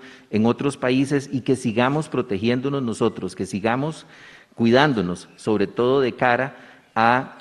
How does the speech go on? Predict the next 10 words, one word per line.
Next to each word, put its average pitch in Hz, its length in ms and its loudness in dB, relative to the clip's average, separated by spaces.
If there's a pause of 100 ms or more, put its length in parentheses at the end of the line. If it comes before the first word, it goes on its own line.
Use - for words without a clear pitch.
(120)
la 101 180 -2
próxima 120 460 -2
Semana 110 400 -2
Santa, 101 500 -4 (260)
donde 101 320 0
muchas 139 380 0
personas 117 540 -6
van 120 180 0
a 156 80 -4
salir 107 460 -2